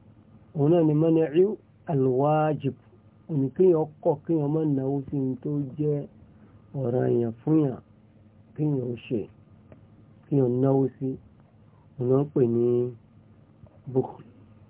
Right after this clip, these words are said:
ahun. So, ahun, òun náà ni pé ó jẹ́ ọ̀kan nínú àwọn ìwà tí Islam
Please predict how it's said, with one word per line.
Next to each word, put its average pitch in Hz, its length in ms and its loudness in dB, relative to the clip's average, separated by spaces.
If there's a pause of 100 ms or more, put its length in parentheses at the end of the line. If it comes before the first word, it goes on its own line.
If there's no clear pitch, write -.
(360)
ahun. 113 440 -6 (1800)
So, - 160 -4
ahun, 156 420 2 (1300)
òun 139 140 2
náà 170 140 4
ni 147 140 2
pé 160 200 0 (1120)
ó - 140 -4
jẹ́ 151 260 2
ọ̀kan 151 260 -2
nínú 160 120 2
àwọn 135 340 -2
ìwà 113 320 -6 (1000)
tí 151 200 -4 (560)
Islam 156 380 -4